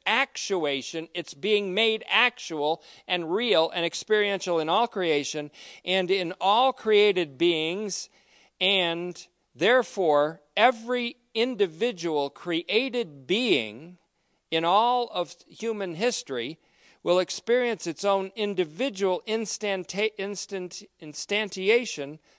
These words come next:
of that salvation. Every creature individually and together. This is why the P T can say, quote, "We're persuaded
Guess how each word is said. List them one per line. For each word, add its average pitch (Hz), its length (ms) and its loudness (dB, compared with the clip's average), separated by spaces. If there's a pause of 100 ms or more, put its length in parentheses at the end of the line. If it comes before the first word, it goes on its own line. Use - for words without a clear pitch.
(100)
of 147 180 0
that 151 200 0
salvation. 180 680 -4 (340)
Every 196 360 2
creature 104 560 -10 (440)
individually 131 840 -4 (1300)
and 120 240 -2
together. 131 560 -2 (960)
This 233 200 0
is 226 160 -4
why 208 200 4
the 160 100 -2
P 208 300 -4
T 208 280 -2
can 143 220 -6
say, 123 580 0
quote, 156 380 4
"We're 180 180 0
persuaded 180 840 2